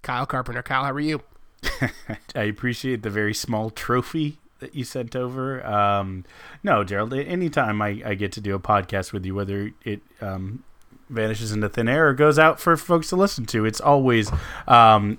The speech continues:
Speaker 2: an, an absolute joy.
Speaker 1: So you were probably wondering last week around this time, "Where's the podcast?" Uh, so I am bad at my job and had some audio <laughs> issues on our end, so we had some technical issues,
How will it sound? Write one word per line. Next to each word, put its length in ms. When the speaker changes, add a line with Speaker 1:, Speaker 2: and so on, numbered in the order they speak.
Speaker 2:
an, 180
an 140
absolute 540
joy. 280
Speaker 1:
So 160
you 220
were 100
probably 920
wondering 420
last 440
week 280
around 260
this 220
time, 340
"Where's 260
the 80
podcast?" 760
Uh, 280
so 360
I 240
am 240
bad 200
at 100
my 120
job 300
and 80
had 100
some 140
audio 320
<laughs> 20
issues 400
on 460
our 200
end, 300
so 120
we 60
had 100
some 100
technical 320
issues, 400